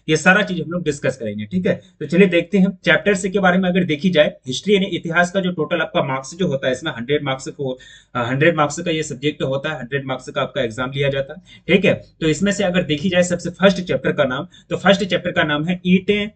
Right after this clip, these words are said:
मनके तथा अस्थियां। ईंटें यानी जो ईंट होती है, मनके तथा अस्थियां, ठीक है। तो ईंटें, मनके तथा अस्थियां, हड़प्पा सभ्यता, ये आपका first chapter है, ठीक है। Second chapter का नाम है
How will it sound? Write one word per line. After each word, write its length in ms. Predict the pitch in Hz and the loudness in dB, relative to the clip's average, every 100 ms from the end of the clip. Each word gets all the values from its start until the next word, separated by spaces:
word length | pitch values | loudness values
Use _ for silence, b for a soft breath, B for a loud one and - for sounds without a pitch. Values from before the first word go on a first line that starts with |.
| 127 | -8
मनके 400 | 135 143 156 190 | -2 -2 0 -4
तथा 260 | 180 160 165 | -2 -2 -4
अस्थियां। 460 | 139 - 156 139 107 170 | -4 -4 -2 -2 -2 -2
ईंटें 340 | 170 196 202 | 2 4 4
यानी 200 | 143 156 | 0 -4
जो 160 | 156 - | -4 -4
ईंट 180 | 165 175 | -4 -2
होती 240 | 151 156 | -2 -2
है, 140 | 180 185 B B 127 | -2 -4 B B -2
मनके 400 | 139 156 156 202 | 2 2 2 -2
तथा 260 | 175 175 | 0 -2
अस्थियां, 440 | 147 131 - 117 107 | 0 -2 -4 -4 -2
ठीक 200 | 175 185 | 0 2
है। 160 | 120 B B - | 0 B B -4
तो 140 | 175 | 0
ईंटें, 220 | 180 175 202 | 2 2 2
मनके 360 | 175 170 190 | 2 0 -4
तथा 220 | 180 180 | -4 0
अस्थियां, 440 | 185 151 - 180 - | 2 2 2 2 4
हड़प्पा 300 | 139 147 - | 0 0 0
सभ्यता, 540 | - 151 147 190 - _ | 0 -4 -2 -4 -6 _
ये 80 | 139 | 4
आपका 220 | 165 170 | 4 2
first 320 | - 190 185 175 | 0 2 2 2
chapter 320 | 156 - 160 | -4 -2 -2
है, 120 | 185 | -2
ठीक 420 | 185 _ - 208 | -6 _ 2 4
है। 60 | 180 | 2
Second 380 | - 147 190 196 | 0 -2 0 -2
chapter 220 | 185 190 | -2 -2
का 120 | 175 | 0
नाम 200 | 147 147 | 0 0
है 100 | 180 | -2